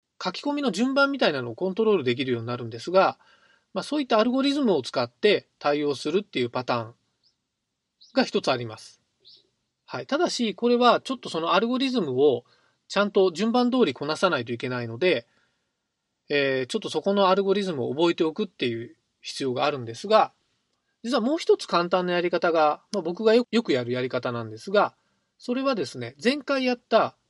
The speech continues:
ファイルプットコンテンツのパラメータですね。ここに、これも前回紹介したファイルアペンドっていうパラメータを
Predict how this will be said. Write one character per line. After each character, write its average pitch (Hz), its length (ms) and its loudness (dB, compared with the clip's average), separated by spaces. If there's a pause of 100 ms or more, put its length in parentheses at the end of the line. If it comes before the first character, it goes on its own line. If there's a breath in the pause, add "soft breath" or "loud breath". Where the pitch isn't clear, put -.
フ 214 60 2
ァ 226 60 4
イ - 20 -2
ル 233 80 -2
プ 208 140 -8
ッ - 20 -8
ト 190 160 -4
コ 190 160 -2
ン 180 60 -6
テ 131 120 -2
ン 113 60 -10
ツ - 160 -14
の 127 240 -6 (140)
パ 190 100 2
ラ 233 100 2
メ 233 180 0
ー 214 60 -4
タ 190 200 2
で 170 80 -6
す - 160 -14
ね。 - 160 -20 (640)
こ 220 140 -6
こ 269 140 -4
に、 269 300 -6 (160)
こ - 80 -8
れ 285 60 -6
も 240 100 -2
前 240 180 0
回 226 180 4
紹 208 200 -2
介 190 240 0
し - 100 -10
た 156 300 2 (200)
フ 226 80 6
ァ 247 100 4
イ - 20 -2
ル 247 160 2
ア 220 80 2
ペ 240 160 2
ン 196 80 0
ド 120 120 -8
っ - 40 -16
て - 160 -16
い 117 160 -8
う - 80 -18 (540)
パ 147 100 4
ラ 151 80 2
メ 143 200 -4
ー 127 40 -6
タ 123 240 -2
を 175 280 0